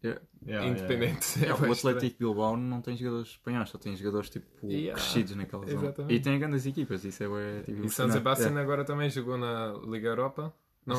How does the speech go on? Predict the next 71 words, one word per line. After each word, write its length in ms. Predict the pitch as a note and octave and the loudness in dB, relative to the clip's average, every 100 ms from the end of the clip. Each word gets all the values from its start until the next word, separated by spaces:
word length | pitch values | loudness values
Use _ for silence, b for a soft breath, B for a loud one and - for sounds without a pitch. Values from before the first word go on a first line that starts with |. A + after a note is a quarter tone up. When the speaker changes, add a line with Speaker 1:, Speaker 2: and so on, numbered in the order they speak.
| B2+ | 0
Speaker 1:
Sim. 140 | A#2 | -2
Speaker 3:
Liga, 280 | A2+ B2+ - | 0 0 -2
Liga 180 | A2+ B2 | -4 -2
dos 100 | A2+ | -4
Campeões 380 | - A#2+ C#3 B2 | -6 -4 -4 -4
até. 320 | A#2 B2+ A#2+ _ b b b - | -4 -6 -8 _ b b b -12
Speaker 1:
A 40 | |
sério? 260 | - D3+ A2+ _ - | -6 -6 -6 _ -8
Speaker 3:
Contra 240 | A2 A2+ | -4 -2
o 20 | |
Monaco, 420 | A2+ B2+ C3 - A2 | -2 -2 -4 -4 -6
é. 200 | A2+ A#2+ b b b b - | -6 -8 b b b b -4
Não, 160 | B2+ | -2
isso 180 | A2+ - | -2 -4
é 20 | |
Liga 220 | A2 A2 | -4 -4
Europa, 300 | A2+ A#2 G#2+ G2+ | -4 -4 -6 -12
né? 140 | G#2 _ _ | -14 _ _
Speaker 1:
Sim, 160 | - | -8
o 60 | F#2+ | -6
Monaco 240 | F#2+ F#2+ F#2 | -6 -8 -8
não 120 | F#2+ | -8
tá 340 | F#2+ F#2+ F#2 G#2+ C#3 | -6 -6 -8 -12 -14
Speaker 3:
Yeah. 160 | A2+ G2 _ b b - | -16 -16 _ b b -8
E 120 | A2 | -2
eu, 160 | G#2+ A2 | 2 2
Speaker 2:
Aliás, 260 | A2+ F#2+ F#2+ | 0 -4 -8
isso 40 | |
Speaker 3:
eu 60 | G#2+ | -6
Speaker 2:
não 40 | |
é 40 | A#2 | -4
Speaker 3:
tive 140 | B2 | -4
Speaker 2:
aquela 200 | G#2+ G#2 G2 | -2 -6 -6
Conference 480 | G#2 F2+ G2 - | -8 -10 -14 -14
League, 160 | G#2 G2 | -14 -12
ou 80 | F#2+ | -14
caralho? 200 | - G2 | -8 -2
Speaker 1:
Yeah, 140 | G#2+ | -2
a 20 | G2 | -2
Conference 300 | G#2+ A#2 C3 | -6 -4 -2
League 100 | B2+ | 0
é 40 | |
tipo 160 | A#2+ B2 | -2 -6
terceira, 260 | - C#3 | -2 2
Speaker 3:
Não, 60 | C#3+ | 4
não, 120 | C3+ | 2
não, 120 | B2 | 0
Speaker 1:
é 40 | G#2+ | -2
Speaker 3:
isso 160 | G2+ | -2
é, 80 | A#2 | 0
Speaker 1:
terceira 120 | A2 | 0
Speaker 3:
isso 80 | G2+ F#2+ G2+ | 0 0 -2
Speaker 1:
liga. 120 | G#2+ | -4
Speaker 3:
é, 40 | |
isso 140 | A2 A2 | -6 -4
é 20 | |
Liga 200 | A2+ A#2 | -2 -2
Europa. 280 | A2+ G#2 - | -2 -2 -6
Eu 140 | G2 | -8
tive 220 | A2+ A2+ | -6 -2
lá 160 | B2 B2 | 0 0
no, 200 | A#2 A2+ | -2 -4
noite 320 | A2+ A#2 A2+ | -2 -4 -2
em 100 | G#2+ | -4
que 60 | G#2 | -2
jogaram 320 | G#2+ A2+ A2 | 0 0 0
contra 220 | G#2+ G2+ | -4 -6
o 40 | G#2 | -4
Mónaco. 340 | A2 F#2+ - - - | -4 -6 -10 -18 -10
Speaker 1:
A 80 | G#2 | -6
sério? 260 | A#2+ A2 | -4 -6